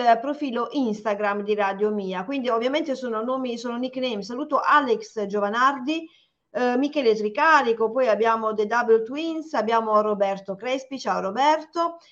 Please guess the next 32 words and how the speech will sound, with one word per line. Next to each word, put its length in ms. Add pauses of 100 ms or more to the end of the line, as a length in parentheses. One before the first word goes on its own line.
(140)
e 100
abbiamo 520
il 120
grandissimo 920
stilista, 1500
eh, 60
che 120
praticamente 800
crea 680
abiti 720 (340)
da 160
sposa, 540
Stefano 560
Blanda 440
Leone. 460
Ciao 200
Stefano, 500
che 220
era 100
a 60
Sanremo, 560
non 140
lo 60
so 140
se 140
sei 160
ancora 240
a 20
Sanremo 560 (280)
o 100
sei 220
già 200